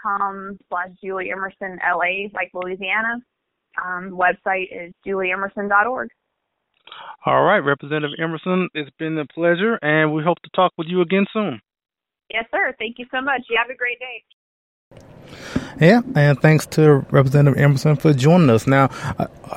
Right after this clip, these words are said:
Speaker 2: I just wanna say right quick, um, you know, s-, sometimes when you hear these interviews, you hear a cou-, a couple of beeps in the,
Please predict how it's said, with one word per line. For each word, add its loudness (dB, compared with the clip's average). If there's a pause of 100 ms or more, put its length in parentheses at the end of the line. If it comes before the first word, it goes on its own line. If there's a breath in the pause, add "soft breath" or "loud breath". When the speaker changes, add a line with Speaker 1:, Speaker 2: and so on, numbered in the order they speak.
(140)
Speaker 2:
I 4
just 6
wanna 10
say 6
right 0
quick, 4 (440 loud breath)
um, 6 (300 loud breath)
you 4
know, 8 (100)
s-, -4
sometimes 6 (120)
when 2
you 8
hear 8
these 6
interviews, 8
you 8
hear 10
a 6
cou-, -8 (260 loud breath)
a 6
couple 6
of 4
beeps 4
in 0
the, 2